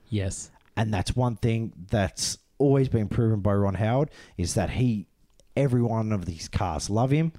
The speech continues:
Speaker 1: Yep.
Speaker 2: He keeps the egos in check. He doesn't even have to. They just react differently.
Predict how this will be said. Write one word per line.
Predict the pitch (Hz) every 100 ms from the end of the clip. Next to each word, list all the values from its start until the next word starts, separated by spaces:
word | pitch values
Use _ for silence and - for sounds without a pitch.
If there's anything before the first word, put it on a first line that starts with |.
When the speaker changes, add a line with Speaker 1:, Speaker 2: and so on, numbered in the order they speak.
| - -
Speaker 1:
Yep. | 104 92 -
Speaker 2:
He | 101 85
keeps | - 107 82
the | - 92 -
egos | 127 131 135 120 107
in | 95
check. | - 139 175 - - -
He | 156
doesn't | 185 190 180
even | 123 85
have | - 170 -
to. | - 117
They | 104 110
just | 104 110 -
react | 110 107 113 131 -
differently. | - 110 104 87 98